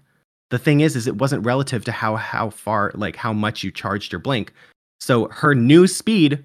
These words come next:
running those add-ons was, like, let's say by default she moves, this is a made-up number.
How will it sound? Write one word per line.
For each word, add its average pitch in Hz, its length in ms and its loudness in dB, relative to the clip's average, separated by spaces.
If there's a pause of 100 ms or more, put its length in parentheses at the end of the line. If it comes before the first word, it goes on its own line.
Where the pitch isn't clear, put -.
(100)
running 143 240 2
those 143 200 2
add-ons 135 480 2
was, 113 420 -2
like, 123 220 -2
let's 131 140 -4
say 131 120 0
by 113 160 2
default 117 400 -2
she 120 140 -2
moves, 107 300 -2
this 107 160 -6
is 95 200 -6
a 107 80 -6
made-up 101 280 -2
number. 87 340 -4